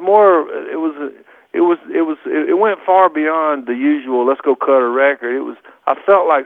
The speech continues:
something really special was happening, not just because of my wife and because of my daughter. Those are great things, but I, I truly believe this is probably the best song, bunch of songs I've ever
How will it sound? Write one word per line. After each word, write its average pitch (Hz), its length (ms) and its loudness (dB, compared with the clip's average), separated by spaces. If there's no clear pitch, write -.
something 131 400 -6
really 143 360 -4
special 135 460 -2
was 117 160 -8
happening, 120 440 -6
not 190 200 2
just 185 180 -10
because 147 400 0
of 135 80 -2
my 127 160 -4
wife 127 640 0
and 113 120 -12
because 127 340 0
of 117 80 -4
my 117 140 -4
daughter. 123 400 2
Those 151 240 2
are 156 80 -8
great 131 340 -2
things, 143 360 -6
but 113 220 -6
I, 135 240 -2
I 135 140 -2
truly 165 460 -2
believe 143 500 0
this 127 160 -10
is 110 80 -20
probably 139 320 0
the 117 80 -6
best 127 340 -2
song, 131 420 -2
bunch 127 300 -4
of 113 140 -20
songs 127 360 -4
I've 113 220 0
ever 110 300 -4